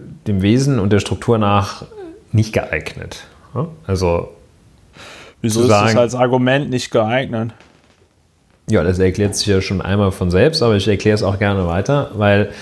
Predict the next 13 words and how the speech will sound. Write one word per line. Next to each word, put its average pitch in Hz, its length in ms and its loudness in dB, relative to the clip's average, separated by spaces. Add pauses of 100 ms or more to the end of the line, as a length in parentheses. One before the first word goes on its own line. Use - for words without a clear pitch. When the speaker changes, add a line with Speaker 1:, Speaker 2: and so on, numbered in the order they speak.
Speaker 2:
Ja. 120 280 2 (260)
Speaker 1:
die 107 580 0 (380)
Situation, 120 920 0 (920)
es, 123 180 -6
es 110 180 -4
sagt 120 220 0
ja 107 80 4
nichts 123 400 -2
anderes 113 320 0
aus, 117 480 0
als, 107 560 0
äh, 110 220 -2
dass - 420 -2